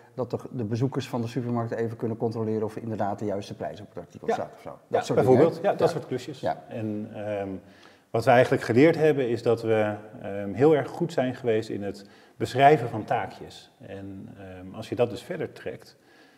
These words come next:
Speaker 2: dan, ehm, en, hè, de, wat we eigenlijk doen is dat we beschrijven die taakjes heel goed en dan maken het voor mensen heel duidelijk wat ze kunnen doen, op welk tijdstip, waar en hoeveel ze ervoor verdienen. En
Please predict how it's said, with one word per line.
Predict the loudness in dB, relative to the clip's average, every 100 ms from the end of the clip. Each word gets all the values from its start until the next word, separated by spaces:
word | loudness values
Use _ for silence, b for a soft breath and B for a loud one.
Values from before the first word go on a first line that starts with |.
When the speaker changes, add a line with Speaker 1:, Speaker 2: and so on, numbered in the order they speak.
| b
Speaker 2:
dan, | -2 0 2 0 -6 -8
ehm, | -8 -4 -4 -4 -6
en, | -8 -8 -10 -12 -6
hè, | -2
de, | -2 -2
wat | -2
we | 2
eigenlijk | 2 2 2
doen | 2
is |
dat | 0 -6 -8 -10
we | -10
beschrijven | -8 0 4 4
die | 4 2
taakjes | 2 2 -2 -2
heel | -2
goed | -2 -8
en | -8
dan | -6 -2
maken | -2 -2
het | -4
voor | -2
mensen | -2 0
heel | -2 0
duidelijk | 2 2 2 -4 -12 -20 B B B
wat | -2 0
ze | -2
kunnen | -4 -2 -2 0
doen, | 0 0 -6 -8
op | -4
welk | 2 2 2
tijdstip, | 2 2 0 -6 -8
waar | -2 2 2 0 -6 -6
en |
hoeveel | -4 -2 -2
ze | -2
ervoor | -4 -2
verdienen. | 0 0 0 -6
En | -12